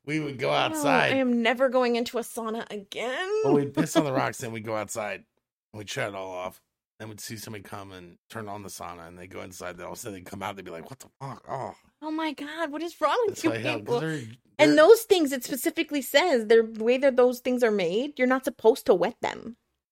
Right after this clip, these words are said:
Speaker 1: No, this one was the one where you can pour on.
Speaker 2: Mm.
Speaker 1: And yeah, so they were basically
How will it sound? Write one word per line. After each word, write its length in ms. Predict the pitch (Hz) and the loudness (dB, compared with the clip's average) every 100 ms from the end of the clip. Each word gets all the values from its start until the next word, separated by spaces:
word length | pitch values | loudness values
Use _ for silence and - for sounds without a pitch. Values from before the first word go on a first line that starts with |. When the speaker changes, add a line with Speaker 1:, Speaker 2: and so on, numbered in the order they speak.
| - | -14
Speaker 1:
No, 320 | 143 139 131 | -4 -2 0
this 220 | 127 123 | -2 -4
one 160 | 139 113 | -6 -6
was 140 | 107 | -8
the 40 | |
one 140 | 104 101 | -8 -10
where 80 | 98 | -12
you 80 | |
can 140 | 90 95 | -14 -20
pour 240 | - 90 | -12 -8
on. 280 | 90 90 87 _ | -8 -10 -12 _
Speaker 2:
Mm. 440 | 165 120 131 185 185 | -10 -8 -8 -10 -12
Speaker 1:
And 80 | 98 | -12
yeah, 240 | 98 90 | -8 -8
so 200 | 87 - 110 | -8 -10 -8
they 100 | 113 | -8
were 100 | 107 | -8
basically 680 | 110 104 - 95 87 85 | -8 -10 -14 -14 -16 -18